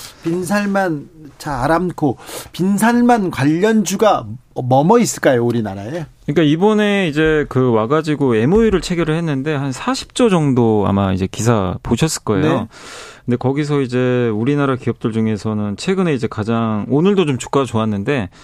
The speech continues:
Speaker 2: 현대로템이라는 회사가 철, 이제
Speaker 1: 기차.
Speaker 2: 그 이 기차 만드는 회사죠.
Speaker 1: 네.
Speaker 2: 근데 이 회사가 그 이번 네옴시티에서 그 이제 그 이렇게 직선으로 된 도시 있잖아요.
Speaker 1: 네.
Speaker 2: 더 라인인가요?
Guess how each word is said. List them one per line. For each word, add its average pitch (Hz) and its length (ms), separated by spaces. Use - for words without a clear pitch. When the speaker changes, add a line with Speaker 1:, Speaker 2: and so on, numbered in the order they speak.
Speaker 2:
현대로템이라는 135 1000
회사가 92 340
철, 220 280
이제 98 360
Speaker 1:
기차. 160 260
Speaker 2:
그 104 180
이 104 120
기차 - 240
만드는 131 320
회사죠. 95 440
Speaker 1:
네. 147 80
Speaker 2:
근데 131 160
이 139 80
회사가 143 460
그 120 160
이번 139 300
네옴시티에서 127 1160
그 107 460
이제 95 420
그 101 140
이렇게 - 240
직선으로 214 560
된 131 160
도시 113 260
있잖아요. 101 440
Speaker 1:
네. 127 60
Speaker 2:
더 107 120
라인인가요? 104 600